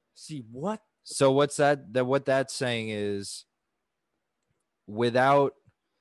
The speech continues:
Speaker 2: like you were saying, they're using magnets to do this. What that's saying is they're working on a way to do it,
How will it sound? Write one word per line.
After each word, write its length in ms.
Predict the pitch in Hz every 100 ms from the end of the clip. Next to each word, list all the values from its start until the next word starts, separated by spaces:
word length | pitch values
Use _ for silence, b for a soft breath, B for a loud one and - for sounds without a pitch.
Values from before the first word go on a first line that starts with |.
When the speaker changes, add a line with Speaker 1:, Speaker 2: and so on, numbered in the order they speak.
| _ _ _ _
Speaker 2:
like 160 | 120 123
you 160 | 143
were 120 | 170
saying, 380 | 156 160 143 131
they're 120 | 127
using 380 | 120 120 117 117
magnets 560 | 107 107 104 107 98 -
to 120 | 101
do 160 | 98 95
this. 260 | 87 -
What 200 | 107 101 -
that's 300 | 120 143 -
saying 380 | 131 113 104
is 440 | 101 98 95 95 - _ _ _ _ _ _
they're 300 | 92 117 117
working 560 | 107 101 120 127 127 127
on 180 | 120
a 60 | 117
way 240 | 110 117
to 100 | 110
do 340 | 101 87 117 110
it, 240 | 104 98